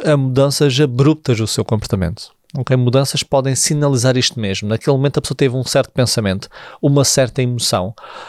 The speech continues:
uma certa intenção. Ok? Então como é que nós, eh, podemos ver isso? Um exemplo. Imaginem que, ehm, vocês estão a falar com alguém, com o vosso parceiro ou parceira, sobre um tópico, estão a falar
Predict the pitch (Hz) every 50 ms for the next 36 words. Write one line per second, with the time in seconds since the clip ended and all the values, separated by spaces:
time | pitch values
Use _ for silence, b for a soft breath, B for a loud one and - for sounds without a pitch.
0 | B B B - 135 143 131 - - - 131 117 - 131 120 110 - 117 113 110
1 | - - 90 80 92 - - B B B B B B B B B B - 110 -
2 | - 143 156 226 208 143 - - 160 - 175 170 202 196 - 175 175 170 170 170
3 | - - - - 170 151 143 - _ - 143 151 151 147 131 135 131 113 104 -
4 | - 135 139 143 117 117 104 90 90 95 92 101 147 - _ - 170 170 170 170
5 | 156 165 180 185 185 180 160 - 156 151 156 165 165 B B B B B B B
6 | B B B - - 139 131 131 127 131 131 131 131 - - _ 156 131 139 135
7 | - 147 - 160 147 127 - 139 131 113 - - - 139 139 143 131 139 151 180
8 | 302 - _ _ _ _ _ _ _ _ _ _ _ _ _ _ _ _ _ _
9 | _ _ _ - - - - 160 139 117 120 113 - - - 120 - - - 110
10 | 101 - - - - - 147 147 156 202 202 190 - _ _ _ 311 311 277 202
11 | - - - - 117 104 117 131 131 - 151 139 135 - - 226 - - 240 147
12 | 120 - 147 139 - - 311 370